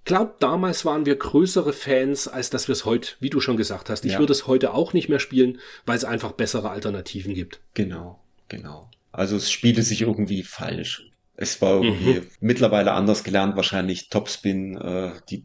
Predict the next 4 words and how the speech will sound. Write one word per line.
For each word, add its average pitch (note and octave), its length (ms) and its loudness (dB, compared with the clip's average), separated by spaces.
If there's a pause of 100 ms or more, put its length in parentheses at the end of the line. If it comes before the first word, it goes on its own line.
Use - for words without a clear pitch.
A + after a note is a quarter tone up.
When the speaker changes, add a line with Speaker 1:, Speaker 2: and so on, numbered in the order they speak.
Speaker 2:
jahrelanges G2+ 720 2
Topspin-Spielen F#2 960 -4
viel F#2+ 280 -6
zu, F2+ 340 -10